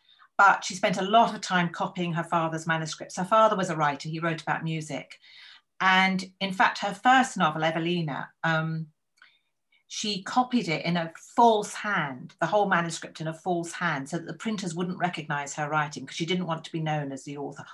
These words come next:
Well, she probably did want to be known, but it wasn't regarded as being, um, okay f-, to be published at that time under your own name as a woman. It was regarded as too public for you to do that. So, so, um, so A, she's, she had to spend a lot of time working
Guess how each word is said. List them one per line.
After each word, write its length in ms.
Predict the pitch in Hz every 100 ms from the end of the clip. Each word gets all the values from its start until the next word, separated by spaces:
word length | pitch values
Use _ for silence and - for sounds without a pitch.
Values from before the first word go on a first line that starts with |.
| -
Well, 180 | 147 - - - _ _ -
she 100 | 233
probably 380 | 294 240 165 151
did 240 | 190 190
want 180 | - -
to 80 | -
be 100 | 139
known, 220 | 139 135
but 100 | 151
it 80 | 175
wasn't 280 | 190 185
regarded 480 | 175 170 160 151 151
as 100 | 143
being, 460 | - 151 147 147 - _ -
um, 120 | 147 -
okay 520 | 160 - 156 - - _ _
f-, 80 | - -
to 100 | 160
be 120 | 147
published 460 | 143 156 - - -
at 60 |
that 200 | 143 -
time 240 | - 143 135
under 220 | 151 151
your 160 | 143 143
own 160 | 139
name 240 | 143 135 -
as 160 | 160
a 60 | 151
woman. 360 | 143 131 120 117 _ _ -
It 160 | 156
was 240 | 156 143 156
regarded 380 | 151 143 139
as 140 | 139 -
too 340 | - 196 160
public 400 | - - - - - _ _ _ -
for 100 | 131
you 100 | 185
to 100 | -
do 140 | -
that. 180 | - -
So, 280 | - 170 165 - - - -
so, 280 | - 185 180 - _ -
um, 340 | 170 165 165 _ _
so 140 | - 196
A, 240 | 233 233
she's, 280 | - 190 -
she 160 | - 202
had 180 | 185 -
to 80 | 180
spend 220 | - 175
a 60 |
lot 140 | 170 165
of 40 |
time 240 | - 165 156
working 420 | 160 160 156